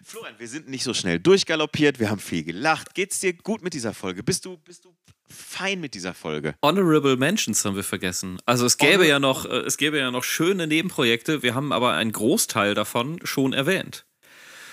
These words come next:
Speaker 1: Hast du denn noch ein, hau mal ein Honorable Mention raus.
Speaker 2: Naja, ganz klar Duchamp. Oder Dutch Amp.
Speaker 1: Dutch Amp.
Speaker 2: <laughs> Dutch
Speaker 1: Oder
Speaker 2: Amp.
Speaker 1: Schraubmesser.
Speaker 2: Oder Schraubmesser.
Speaker 1: Ja.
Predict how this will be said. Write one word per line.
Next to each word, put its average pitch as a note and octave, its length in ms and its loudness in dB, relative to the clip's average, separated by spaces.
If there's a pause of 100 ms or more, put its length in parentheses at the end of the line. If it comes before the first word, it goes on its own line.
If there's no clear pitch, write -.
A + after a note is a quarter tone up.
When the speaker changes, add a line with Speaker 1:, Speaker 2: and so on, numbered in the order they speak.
(240)
Speaker 1:
Hast B2+ 280 0
du G#3+ 40 2
denn F3+ 100 2
noch E3+ 140 0
ein, F#3+ 420 0 (100)
hau G3+ 80 0
mal G#3 180 0
ein G#3 300 0
Honorable F#3 500 0
Mention D#3 360 -4
raus. F#2+ 320 -6 (640)
Speaker 2:
Naja, A2 260 2
ganz A2 300 0
klar A#2+ 440 2
Duchamp. B2 600 0 (1120)
Oder G2+ 220 2
Dutch B2+ 320 0
Amp. G#2 300 0 (720)
Speaker 1:
Dutch A2 180 -2
Amp. A2+ 220 -2
Speaker 2:
<laughs> - 20 -14
Dutch C#3 100 -6
Speaker 1:
Oder D3+ 120 4
Speaker 2:
Amp. B2+ 80 4
Speaker 1:
Schraubmesser. F#2 520 0 (200)
Speaker 2:
Oder B2+ 240 6
Schraubmesser. C#3 680 0 (520)
Speaker 1:
Ja. B2 200 -2